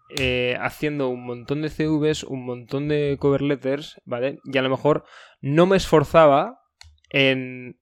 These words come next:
prepararme muy bien el proceso de aquel sitio que me interesaba tanto, ¿vale? Porque me, me, me centraba en tener planes B. Y cuando ya me tocó hacer el proceso de aquel sitio que me interesaba tanto, pues no estaba listo,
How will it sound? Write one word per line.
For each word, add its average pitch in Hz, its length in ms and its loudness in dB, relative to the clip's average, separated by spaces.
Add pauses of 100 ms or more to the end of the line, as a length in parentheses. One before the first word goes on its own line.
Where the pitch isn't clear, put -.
(140)
prepararme 147 500 4
muy 175 180 0
bien 165 160 2
el 151 140 0
proceso 151 440 0
de 143 140 4
aquel 143 420 2
sitio 160 340 -2
que 160 100 -4
me 139 80 -2
interesaba 127 460 -2
tanto, 113 340 -12 (840)
¿vale? 139 180 -2
Porque 147 160 0
me, 131 160 0
me, 127 280 -4
me 131 140 -6
centraba 131 300 -2
en 147 60 -2
tener 147 220 -6
planes 127 340 -4
B. 113 160 -8 (300)
Y 156 100 2
cuando 151 240 4
ya 160 100 2
me 196 120 0
tocó 196 180 2
hacer 180 200 2
el 170 80 0
proceso 165 340 0
de 127 60 2
aquel 123 160 0
sitio 147 180 -2
que 156 80 -2
me 147 60 -2
interesaba 139 340 0
tanto, 147 320 0 (420)
pues 135 120 0
no 139 60 6
estaba 143 280 6
listo, 127 400 -2